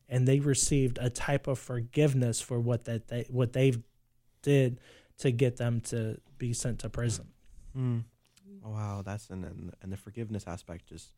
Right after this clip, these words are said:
Speaker 2: goes back to that same verse we said at the beginning of, of the episode today.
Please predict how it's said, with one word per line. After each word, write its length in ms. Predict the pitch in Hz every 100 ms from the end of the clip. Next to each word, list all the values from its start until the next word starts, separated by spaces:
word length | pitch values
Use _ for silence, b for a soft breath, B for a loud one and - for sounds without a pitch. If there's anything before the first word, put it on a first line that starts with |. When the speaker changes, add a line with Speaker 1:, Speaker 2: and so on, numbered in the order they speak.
| _ _ _ _ -
Speaker 2:
goes 180 | 95 90
back 240 | 82 87
to 60 | 101
that 140 | 85
same 300 | - 85 82
verse 220 | 82 80
we 80 | -
said 160 | - 87
at 140 | 80
the 60 | 85
beginning 420 | 85 92 98 92
of, 140 | 82 - -
of 120 | 80
the 120 | 76
episode 380 | 82 - - 76
today. 300 | 82 82